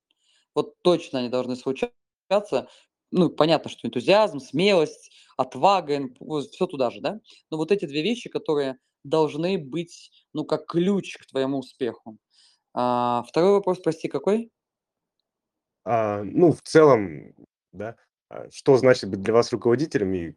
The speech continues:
Speaker 2: какие качества в целом важны для руководителя, чтобы, э, приносить пользу в компанию?
Speaker 1: Ну вот, наверно, ты знаешь, качество. Качество — это главное, наверно, это неравнодушность, да. Потому что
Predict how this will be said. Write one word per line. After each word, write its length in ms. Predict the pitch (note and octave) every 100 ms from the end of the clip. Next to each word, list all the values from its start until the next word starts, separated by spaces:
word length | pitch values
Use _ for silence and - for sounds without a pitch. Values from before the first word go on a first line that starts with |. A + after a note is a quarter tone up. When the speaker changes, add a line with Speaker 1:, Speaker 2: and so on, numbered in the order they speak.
| _
Speaker 2:
какие 300 | A2+ G2+ D#3
качества 440 | - C3+ - G2
в 80 | F2
целом 360 | - C#3+ A2 E2+
важны 340 | G2+ G2+ A2+
для 260 | D#2 A#2 G#2
руководителя, 800 | F#2+ F#2+ F#2 D#3 E3 A#2 F2+
чтобы, 540 | F2 - G2 G#2+ F#2 - _ _ -
э, 220 | - C2+ -
приносить 420 | F2 F2 B2+ -
пользу 520 | A2 B2 G#2+ C3+ - - _
в 200 | E2 -
компанию? 580 | G#2 G2+ F#2+ D#2 C#2+ - _ _ _ _ - _ _ -
Speaker 1:
Ну 100 | F3+
вот, 180 | G3+ D#3+
наверно, 320 | G3 F#3+ F3+
ты 80 | E3
знаешь, 260 | G#3 A#3
качество. 640 | - F#3 - - C3 A2+ G#2+ - _ _
Качество — 380 | G#3+ A3+ G#3+ F3+
это 120 | F3
главное, 380 | D3+ F3 G3 E3+
наверно, 380 | D#3 D3 D3 C#3
это 220 | C#3+ -
неравнодушность, 1200 | D#3 F3 D#3 D3 C#3+ C3+ D#3 - A#2 - - - -
да. 280 | A2+ D3 G3+ _ _ _ _ _ _ -
Потому 320 | C3+ D#3 E3
что 600 | D#3 - D#3 D3 C#3+ C3